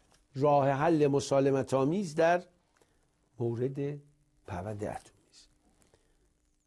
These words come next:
درست همین موقع آقای اوباما به آقای نتانیاهو چه میگوید؟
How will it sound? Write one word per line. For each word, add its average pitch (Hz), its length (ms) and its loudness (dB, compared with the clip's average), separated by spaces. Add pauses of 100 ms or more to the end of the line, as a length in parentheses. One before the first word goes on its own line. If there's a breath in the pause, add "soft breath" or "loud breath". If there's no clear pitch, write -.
(800)
درست 160 340 -6
همین 202 220 -4
موقع 123 440 -6 (340)
آقای 123 300 0
اوباما 156 760 -2 (800)
به 107 60 -4
آقای 117 220 0
نتانیاهو 120 720 -4
چه 127 200 -6
میگوید؟ - 460 -12